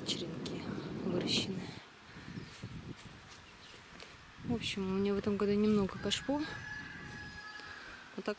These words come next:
пока выглядит. На ступеньках стоят. Возможно, что и на а-ля газон поставлю. Ну, вот так вот.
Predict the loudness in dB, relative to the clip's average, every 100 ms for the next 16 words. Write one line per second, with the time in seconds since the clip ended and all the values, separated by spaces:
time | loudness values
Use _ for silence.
0 | -4 -2 0 0 0 0 -2 -4 0 0
1 | 2 4 4 2 -4 0 2 2 2 0
2 | 4 6 6 6 4 2 0 0 0 0
3 | -2 -2 -4 -4 -10 -12 -12 -12 -12 -4
4 | 2 4 4 4 2 2 0 0 -2 0
5 | 0 0 -2 -4 -8 -10 -4 0 0 0
6 | -4 -4 -6 -12